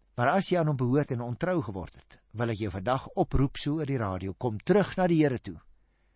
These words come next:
Hy sal die seisoen in jou lewe laat wentel.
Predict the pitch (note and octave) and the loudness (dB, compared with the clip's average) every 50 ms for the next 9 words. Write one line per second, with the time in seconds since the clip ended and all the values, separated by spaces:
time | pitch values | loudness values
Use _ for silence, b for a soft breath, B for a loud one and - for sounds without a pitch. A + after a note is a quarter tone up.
0 | _ _ _ _ _ _ _ - F2+ G2+ B2+ D3+ D#3 D3 C3 A2+ - - G#2 G2 | _ _ _ _ _ _ _ -6 -2 0 2 2 2 2 2 0 -2 -2 -2 -4
1 | F#2+ F2+ - - F2 E2+ - - - - - F3+ E3+ E3 E3 E3 D#3+ D#3 D#3+ - | -4 -4 -6 -6 -6 -4 -2 -2 0 2 2 2 2 2 0 -2 -6 -8 -10 -16
2 | _ _ _ _ - F#2 F2 F2+ F2+ F2+ F2+ G#2+ A2+ A2 G#2+ G2+ G#2 G#2+ G#2 - | _ _ _ _ -12 -10 -8 -8 -6 -4 -4 -2 -2 -2 -4 -6 -8 -10 -10 -14
3 | _ _ _ _ _ _ _ _ _ _ _ _ _ _ _ _ _ _ _ _ | _ _ _ _ _ _ _ _ _ _ _ _ _ _ _ _ _ _ _ _
4 | _ _ _ E2 E2+ F2 F2+ - E2+ G#2 F#2+ E2 C#2+ - - - - | _ _ _ -10 -10 -10 -8 -8 -6 -6 -6 -6 -8 -12 -14 -14 -16